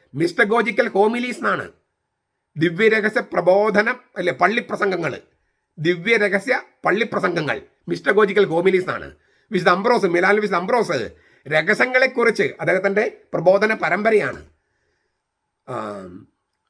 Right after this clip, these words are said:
ജോൺ പോൾ രണ്ടാമൻ മാർപ്പാപ്പ ശരീരത്തിന്റെ ദൈവശാസ്ത്രം, എത്ര വർഷങ്ങളാണ്, എത്ര വോളിയൂംസ് ആണ് എഴുതിയിരിക്കുന്നത്. ബെനഡിക്ട് മാർപ്പാപ്പ ഓരോ അപ്പസ്തോലിനെ കുറിച്ചും അദ്ദേഹത്തിന്റെ, ഇല്ലേ, ആ,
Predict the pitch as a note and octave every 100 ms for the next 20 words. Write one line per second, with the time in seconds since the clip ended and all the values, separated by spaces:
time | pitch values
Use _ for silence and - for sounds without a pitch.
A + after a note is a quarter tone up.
0 | - C#3+ D3+ F#3 G#3 G3+ G3+ G3+ G3+ F#3+
1 | F#3 D#3+ A2 - _ _ - D#3 D#3 A3
2 | A#3 A3+ G3+ E3+ F#3+ F#3 E3 - E2 -
3 | E3+ G#3+ A3+ E3 D#3+ A3+ C4 A#3+ E3+ C#3+
4 | G3+ G3+ E3+ G3+ B3+ A#3+ A3 G3+ E3+ D#3
5 | C#3 F#2 C#2+ _ _ _ _ _ _ _
6 | D3 D3 F#3+ F#3 F#3 F3+ E3+ C#3 D2+ -
7 | _ _ _ _ _ B2+ C#3 F3 G#3+ A3
8 | A#3+ B3 D#3+ - A3 A3+ A3+ A3 G3+ F#3
9 | D3+ G2+ - D3 E3+ F3+ F3+ G#3 G3+ -
10 | D#3 B2+ G2+ - _ _ B2+ A2+ G#2+